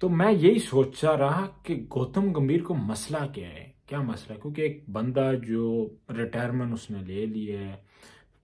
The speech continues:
अ, अर्ली फोर्टीज में है, एक पॉलिटिशियन भी है, अ, एक आस्था के लिए काम भी वो करते हैं, फाउंडेशन उनकी अच्छी है, अच्छा काम भी करते हैं। क्या मसला क्या है, क्यों इतना ज़्यादा, अ,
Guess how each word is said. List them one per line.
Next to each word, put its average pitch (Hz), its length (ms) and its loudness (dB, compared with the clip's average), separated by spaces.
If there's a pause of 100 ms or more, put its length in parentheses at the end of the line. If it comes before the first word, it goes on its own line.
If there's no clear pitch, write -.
(200)
अ, 110 360 -6
अर्ली 143 280 6
फोर्टीज 117 600 -2
में 110 140 -2
है, 98 400 -8 (180)
एक 113 240 -8
पॉलिटिशियन 117 680 -2
भी 101 140 -6
है, 95 400 -10 (640)
अ, 190 460 -8 (500)
एक 120 220 -6
आस्था 127 360 -4
के 123 120 -4
लिए 117 160 -2
काम 123 280 -2
भी 139 180 4
वो 107 200 0
करते 98 380 -12
हैं, 95 500 -8
फाउंडेशन 101 640 -8
उनकी 95 420 -8
अच्छी 101 400 -10
है, 95 460 -8 (160)
अच्छा 113 320 -10
काम 104 300 -8
भी 107 80 -8
करते 98 320 -12
हैं। 135 100 -12 (100)
क्या 190 160 0
मसला 147 500 -2
क्या 92 220 -10
है, 90 120 -12
क्यों 160 260 -4
इतना 127 320 0
ज़्यादा, 101 640 -8
अ, 92 300 -10